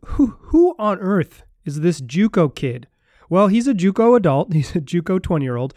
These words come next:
Um, Jay Scrubb, he went, he grew up in Louisville.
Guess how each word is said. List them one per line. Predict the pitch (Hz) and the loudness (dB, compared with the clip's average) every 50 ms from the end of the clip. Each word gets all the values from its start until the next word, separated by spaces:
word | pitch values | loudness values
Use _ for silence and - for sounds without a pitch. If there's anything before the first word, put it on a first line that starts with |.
| - - - - - - | -16 -20 -20 -20 -18 -8
Um, | - 160 165 165 170 165 160 156 156 - _ _ _ _ _ _ _ _ _ _ _ _ _ _ _ - | -2 0 2 2 2 2 0 -4 -6 -8 _ _ _ _ _ _ _ _ _ _ _ _ _ _ _ -4
Jay | 156 180 190 202 | 0 2 2 2
Scrubb, | - - 202 185 170 - | 2 0 0 0 0 0
he | - 185 175 | 0 -2 -2
went, | 156 139 160 170 - - | 0 0 -2 -2 -2 -2
he | 156 175 | -2 -2
grew | 147 151 208 | 0 0 0
up | 220 202 | 0 2
in | 214 196 | 2 2
Louisville. | 196 196 196 190 196 196 196 185 | 4 4 4 4 2 2 2 0